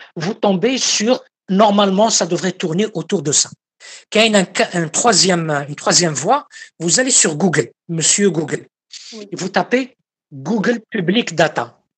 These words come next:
Speaker 1: Google Public Data, et vous allez trouver pas mal de données que rassemble Google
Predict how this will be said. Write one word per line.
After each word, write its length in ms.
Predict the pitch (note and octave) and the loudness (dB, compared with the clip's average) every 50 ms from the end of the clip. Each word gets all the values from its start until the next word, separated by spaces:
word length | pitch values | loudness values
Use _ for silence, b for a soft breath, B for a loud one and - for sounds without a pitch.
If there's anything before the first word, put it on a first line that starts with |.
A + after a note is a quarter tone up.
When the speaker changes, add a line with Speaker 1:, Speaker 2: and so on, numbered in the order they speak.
| _ _ | _ _
Speaker 1:
Google 560 | C3+ B2+ A#2 C#3 C#3 B2+ B2 E3+ A3+ B3+ B3 - _ _ - | -20 -14 -10 -8 -8 -4 -2 -4 -4 -4 -6 -12 _ _ -10
Public 480 | - D3+ B2 E3 G3 A#3 G3+ - - | -10 -8 -6 -6 -6 -6 -6 -10 -6
Data, 360 | C#3+ C#3+ B2+ - - A2 - _ _ _ _ _ _ _ _ _ B B B B B B - | -4 -4 -4 -4 -6 -12 -14 _ _ _ _ _ _ _ _ _ B B B B B B 0
et 80 | F#3+ | 0
vous 220 | F3+ D#3+ D3+ - A3+ | 2 2 4 2 2
allez 140 | A3+ A3+ | 2 2
trouver 680 | A3 - - - G#3+ G3 F3 D3 B2+ F#3+ A#3+ D4 - - _ _ _ _ _ _ _ _ _ _ _ _ _ _ _ - | -2 -2 -4 -2 -2 0 0 0 0 -2 -2 -2 -6 -12 _ _ _ _ _ _ _ _ _ _ _ _ _ _ _ 0
pas 160 | C#4 C#4 C#4 | 2 2 4
mal 320 | B3+ B3+ B3+ A#3+ A3+ G3 | 4 4 4 4 2 2
de 140 | D#3+ G#3 G3+ | 2 0 0
données 680 | D#3+ D3 C#3+ A#3+ A#3 A3 G3+ F#3 F#3 A3 C4+ C#4 C#4 _ _ _ _ _ _ _ _ _ _ _ _ _ _ _ _ _ _ _ _ | 0 2 4 4 6 6 6 4 2 0 -2 -4 -8 _ _ _ _ _ _ _ _ _ _ _ _ _ _ _ _ _ _ _ _
que 360 | - - A#3 A3 G#3 G3+ G3 | -2 2 4 6 8 8 8
rassemble 880 | F#3 E3+ C#3 - A#3+ C4 A#3 - - - A#3 G#3+ F#3+ E3+ E3 E3 D#3+ D#3 | 6 6 4 2 2 2 4 2 2 2 0 0 -2 -2 -4 -6 -6 -6
Google 520 | C#3+ C#3+ F3 A3+ G3 D#3+ F#3 C4 C#4+ D4 | -6 -6 -6 -6 -6 -4 -6 -6 -6 -8